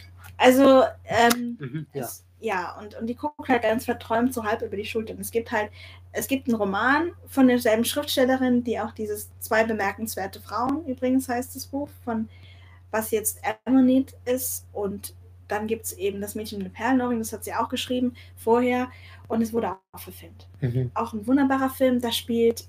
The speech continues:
Speaker 1: Vermeer, also der, der Maler Jan Vermeer spielt Colin Firth.
Speaker 2: Mhm.
Speaker 1: Und
Speaker 2: Ui.
Speaker 1: die, ähm, da hab ich dann auch, ähm, wie heißt sie jetzt? Die,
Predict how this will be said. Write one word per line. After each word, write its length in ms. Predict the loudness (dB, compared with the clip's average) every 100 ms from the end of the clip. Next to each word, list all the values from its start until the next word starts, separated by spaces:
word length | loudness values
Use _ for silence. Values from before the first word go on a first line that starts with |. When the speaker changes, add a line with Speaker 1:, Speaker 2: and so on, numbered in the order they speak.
| -10
Speaker 1:
Vermeer, 460 | -6 -4 -4 -2 -4
also 140 | -4
der, 200 | -4 -6 -8
der 100 | -8
Maler 400 | -8 -8 -6 -2
Jan 340 | -2 -2 -2 -2
Vermeer 380 | -2 -2 -2 -6
spielt 520 | -10 -8 -8 -8 -16 -20 -20 -20 -20 -20 -20 -4
Colin 280 | 0 0 -2
Firth. 320 | -4 -4 -6 -12 -12 -4
Speaker 2:
Mhm. 280 | 0 2 2
Speaker 1:
Und 160 | 4
Speaker 2:
Ui. 240 | 4 4 0 -10
Speaker 1:
die, 520 | -6 -6 -6 -6 -6 -8 -6
ähm, 260 | -6 -4
da 120 | -4
hab 140 | -4 -4
ich 140 | -6
dann 160 | -6 -6
auch, 140 | -6 -10 -20 -20 -20 -20 -20 -20
ähm, 160 | -16 -16
wie 100 | -16
heißt 280 | -14 -14 -12
sie 60 |
jetzt? 300 | -12 -12 -14 -18 -20 -20 -20 -20 -20 -20 -12
Die, 180 | -2 -2